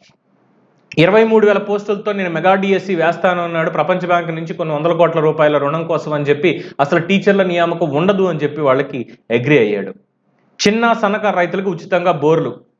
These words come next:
ఆ, అదేంటి వైఎస్ఆర్ జలకళ ఏదో, ఆ బోర్ మిషన్లు తిరిగేవి. ఎంపీలు, ఎమ్మెల్యేలు, వాళ్ళ అనుచరులు, వైఎస్ఆర్సీపీ కార్యకర్తలు వాళ్ళ ఇళ్ల దగ్గర కమర్షియల్ ప్లేసెస్‌లో బోర్లు వేసుకోవడానికి వాటిని వాడుకున్నారు. అందరికీ సాక్ష్యాధారాలు కూడా ఉన్నాయి,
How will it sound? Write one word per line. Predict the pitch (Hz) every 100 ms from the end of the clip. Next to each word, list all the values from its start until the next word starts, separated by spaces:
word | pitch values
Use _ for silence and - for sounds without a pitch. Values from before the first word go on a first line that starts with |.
| _ _ _ _ _ _ _ 143
ఆ, | 139 139 135 127 135
అదేంటి | 143 175 170 233 247 190 139 120 117 117 - 143
వైఎస్ఆర్ | 160 180 190 175 156
జలకళ | 131 139 160 160 160 156 151 143 160 190 175
ఏదో, | 156 151 147 131 143 117
ఆ | 117
బోర్ | 117 139 185
మిషన్లు | 180 165 170 151
తిరిగేవి. | 143 147 139 113 95 - _ _ _
ఎంపీలు, | 151 175 170 175 175
ఎమ్మెల్యేలు, | 180 160 165 165 160 175
వాళ్ళ | 170 160
అనుచరులు, | 147 156 160 156
వైఎస్ఆర్సీపీ | 170 147 160 160 160 156
కార్యకర్తలు | 160 143 151 147 180
వాళ్ళ | 156 -
ఇళ్ల | 131 143 170
దగ్గర | 170 170 165 165 175
కమర్షియల్ | - 156 165 170 165
ప్లేసెస్‌లో | 160 147 156 170
బోర్లు | 135 156 165
వేసుకోవడానికి | 151 143 135 135 175
వాటిని | 151 147
వాడుకున్నారు. | 110 117 127 123 139
అందరికీ | 151 127 - 131
సాక్ష్యాధారాలు | 117 120 131 120 110 110
కూడా | 110 113
ఉన్నాయి, | 110 143